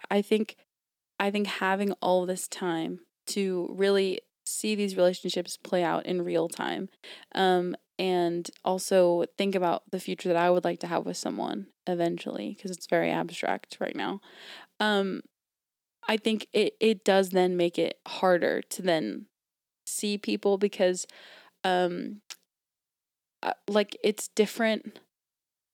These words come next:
It's different when you don't know what you're getting into, if that makes any sense. Ignorance, I guess, is bliss in this kind of context. Um,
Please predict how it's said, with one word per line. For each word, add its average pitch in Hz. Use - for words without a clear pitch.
It's 220
different 254
when 247
you 202
don't 175
know 185
what 196
you're 180
getting 190
into, 180
if 180
that 170
makes 180
any 170
sense. -
Ignorance, 202
I 175
guess, 175
is 175
bliss 175
in 196
this 190
kind 180
of 165
context. -
Um, 185